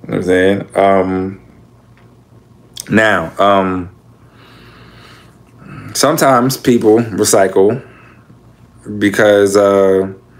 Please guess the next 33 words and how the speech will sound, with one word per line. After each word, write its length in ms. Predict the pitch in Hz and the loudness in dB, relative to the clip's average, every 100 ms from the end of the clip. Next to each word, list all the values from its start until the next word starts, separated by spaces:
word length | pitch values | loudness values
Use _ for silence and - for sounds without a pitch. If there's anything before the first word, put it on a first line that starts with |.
| - - - - | -20 -20 -8 -2
like 140 | 101 | -2
I 60 | 101 | 0
said, 460 | 101 90 - - | 0 0 -2 -8
timing 460 | - 113 123 123 110 | -6 -2 0 0 0
is 160 | 104 | 0
important 540 | 98 95 101 87 85 92 | 0 0 0 0 -4 -8
when, 280 | 92 87 90 | -8 -6 -6
when, 300 | 90 87 90 | -6 -8 -8
when 140 | 90 | -2
dating, 380 | 85 85 90 - | -2 -2 -6 -10
right? 260 | 82 82 - - - - | -10 -10 -12 -18 -20 -14
Sometimes, 720 | - 95 95 95 92 92 92 | -6 -4 0 0 0 -2 -4
you 120 | 92 98 | -2 0
know, 340 | 90 87 85 - | 0 -2 -6 -4
uh, 500 | 92 90 87 87 78 - - - _ - - - - - - | -2 0 0 -4 -10 -18 -20 -20 _ -20 -20 -20 -20 -20 -14
sometimes 500 | - 120 131 135 120 | -4 0 2 0 0
you 60 | 123 | 0
see 220 | 131 107 | 0 2
growth 320 | 107 113 117 | 2 2 0
in 60 | - | -2
a 40 | |
person, 400 | - 80 - 95 | -2 -2 -2 -2
right? 200 | 87 87 | -2 -2
You 120 | 98 | -2
might 180 | 101 95 | -2 0
have 120 | 92 | 2
been, 260 | 95 92 90 | 2 2 0
you 100 | 101 | -2
know, 360 | 95 85 85 - - - - - _ _ - - - - - - | 0 -2 -6 -14 -20 -20 -20 -20 _ _ -20 -20 -20 -20 -12 -4
dealing 360 | 107 107 101 101 | 2 2 2 0
with 100 | 95 | 0
a 20 | |
brother 560 | 98 95 95 95 98 | 2 2 4 2 0